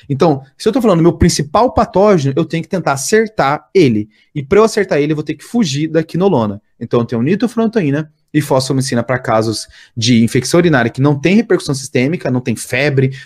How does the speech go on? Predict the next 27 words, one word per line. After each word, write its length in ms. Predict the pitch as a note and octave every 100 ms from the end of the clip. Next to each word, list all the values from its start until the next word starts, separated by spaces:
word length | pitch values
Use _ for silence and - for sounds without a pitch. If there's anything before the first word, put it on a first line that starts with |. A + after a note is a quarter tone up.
| -
não 140 | B2+
tem 320 | C3 C3+ B2+ C3+ _ _
vômito, 460 | A#2+ E3+ D3 C3+ C3+
não 100 | C3
tem 140 | C3
dor 160 | C3 D#3+
lombar, 380 | G3 D3 F#3+
casos 240 | F#3 B2 A#2+
mais 240 | C3 D3+
leves. 400 | E3 C3+ D#3+ - -
E 60 |
pra 160 | - A3+
pielonefrite, 920 | A3+ G#3+ E3 E3 G3+ G3 A3 A#3 - _ _
casos 420 | F#3 D#3+ C3+ C3
mais, 460 | C#3+ C3+ B2 - - _ _ _ _ _ _ -
é, 300 | B2 A#2+ A2+
in-, 220 | C#3 C3+ C3+
uma 240 | B2 A#2+
infecção 360 | B2 C3+ - C3+
urinária 300 | B2 A#2+ F3+
alta, 460 | D#3 C#3 C3+ F#3 - _ D3
eu 80 |
vou 100 | C#3
utilizar 340 | D#3+ E3 C#3 C3+
a 20 |
ceftraxona. 760 | C#3 C3+ E3 F#3 - D#3 A2 G#2 _ _ _ _ _ -
Aqui, 640 | C3+ C3+ - A3 C#3+ -